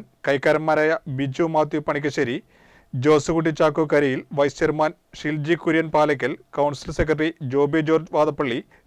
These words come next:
തിരുനാൾ പ്രതിനിധി ഔസഫ് തോമസ് ആലഞ്ചുവട്ടിൽ, പബ്ലിസിറ്റി കൺവീനർമാരായ ജോസ് പോൾ വാദപ്പള്ളി, അനൂപ് ആന്റണി ഉപ്പുപുറത്ത്,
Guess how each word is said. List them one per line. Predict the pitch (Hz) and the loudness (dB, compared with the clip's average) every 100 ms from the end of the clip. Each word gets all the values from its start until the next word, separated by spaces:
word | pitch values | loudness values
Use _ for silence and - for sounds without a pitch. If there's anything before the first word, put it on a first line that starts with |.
| - | -2
തിരുനാൾ | 143 156 160 | 2 2 2
പ്രതിനിധി | 156 139 151 151 170 - - - 147 | 0 0 0 0 -2 -4 -16 2 4
ഔസഫ് | 147 190 175 - | 4 2 0 2
തോമസ് | 165 160 - 156 | 2 2 2 2
ആലഞ്ചുവട്ടിൽ, | 156 151 156 135 143 156 | 2 2 2 2 -2 0
പബ്ലിസിറ്റി | 143 143 151 160 160 | 0 0 -2 -2 0
കൺവീനർമാരായ | 156 156 156 156 151 143 160 - 127 | -2 -2 0 2 4 4 2 -2 0
ജോസ് | 147 147 - | 2 0 0
പോൾ | 170 160 | 2 4
വാദപ്പള്ളി, | 160 156 156 135 143 - 135 | 4 2 0 -2 -4 -4 -4
അനൂപ് | 143 160 - | -2 -2 -2
ആന്റണി | 156 156 165 160 | -2 -2 -4 -6
ഉപ്പുപുറത്ത്, | - 147 151 131 | -6 -2 0 0